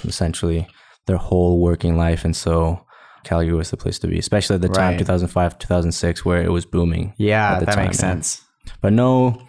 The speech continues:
Speaker 1: no real culture shock until I got to school. That's
Speaker 2: Okay.
Speaker 1: when it was the, uh, that's the big difference.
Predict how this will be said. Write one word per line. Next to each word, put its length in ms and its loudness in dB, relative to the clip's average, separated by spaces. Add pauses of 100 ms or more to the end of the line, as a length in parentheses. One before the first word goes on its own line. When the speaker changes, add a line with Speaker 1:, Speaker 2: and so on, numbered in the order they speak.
(220)
Speaker 1:
no 100 4
real 180 4
culture 320 0
shock 420 0
until 520 2
I 100 4
got 200 0
to 80 -6
school. 340 -6 (180)
That's 260 0
Speaker 2:
Okay. 140 2
Speaker 1:
when 100 2
it 60 -2
was 220 0
the, 220 -2
uh, 80 -2 (760)
that's 260 0
the 240 -2
big 200 -4
difference. 480 -6